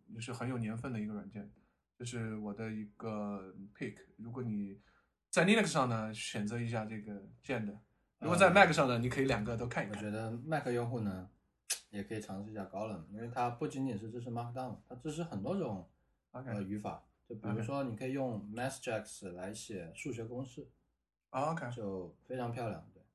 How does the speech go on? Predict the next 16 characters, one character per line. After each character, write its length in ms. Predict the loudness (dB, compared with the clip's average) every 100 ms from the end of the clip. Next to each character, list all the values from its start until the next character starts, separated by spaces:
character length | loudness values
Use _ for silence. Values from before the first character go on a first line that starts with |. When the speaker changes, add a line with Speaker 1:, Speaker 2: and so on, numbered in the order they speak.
| _
Speaker 1:
当 140 | 2
然， 80 | 4
我 140 | 4 4
用 120 | 4
的 80 | 4
这 80 |
个 60 | 2
东 80 | 2
西 80 | 0
就 80 |
不 160 | 0 -2
支 200 | -2 -2
持 540 | -4 -4 -4 -4 -6 -10 -16 _ _ _ _
共 160 | -6 -2
享 220 | -2
了 100 | -4